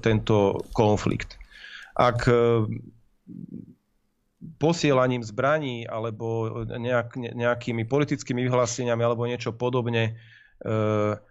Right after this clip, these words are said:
ten-, tento konflikt nevyriešime. Vyrieši ho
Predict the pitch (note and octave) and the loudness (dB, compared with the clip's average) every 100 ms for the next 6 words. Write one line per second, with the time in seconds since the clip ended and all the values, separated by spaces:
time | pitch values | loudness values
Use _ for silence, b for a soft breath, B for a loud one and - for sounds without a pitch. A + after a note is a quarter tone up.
0 | b b _ - - C#3+ D#3 D3+ D#3+ C3 | b b _ -20 -2 0 2 0 0 0
1 | C3 C3 A#2+ G#2 A#2 A#2+ A2 G2+ - F#2+ | 0 -2 -2 -4 -2 0 0 -4 -8 -8
2 | G#2+ D3 D#3 D3 D#3 C3+ B2 G2+ - | -4 -2 -2 -2 -4 -4 -4 -4 -8